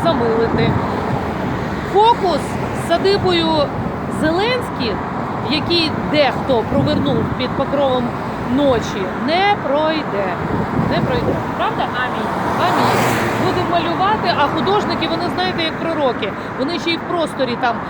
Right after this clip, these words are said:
Speaker 1: створюють усілякі речі і реставрують, вже реставрували,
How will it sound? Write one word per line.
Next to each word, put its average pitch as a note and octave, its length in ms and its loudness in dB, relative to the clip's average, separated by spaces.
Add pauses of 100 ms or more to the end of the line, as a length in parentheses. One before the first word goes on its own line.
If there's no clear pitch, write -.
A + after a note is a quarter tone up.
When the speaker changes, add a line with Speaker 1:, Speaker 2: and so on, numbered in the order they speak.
(280)
Speaker 1:
створюють D4 600 0 (160)
усілякі B3+ 720 0 (360)
речі E4 540 2 (400)
і D4+ 200 2 (180)
реставрують, D#4 1120 2 (100)
вже F4+ 300 4
реставрували, D4 1120 2